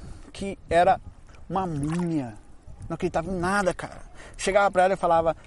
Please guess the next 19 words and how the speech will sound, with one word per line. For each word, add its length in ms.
"Era 180
X, 300
era 160
Y, 180
eu 60
parei 240
no 80
contato 380
da 100
Meire 240
aqui, 180
vou 120
parar 200
o 60
fac 320
já, 80
acabou 280
o 20
fac. 320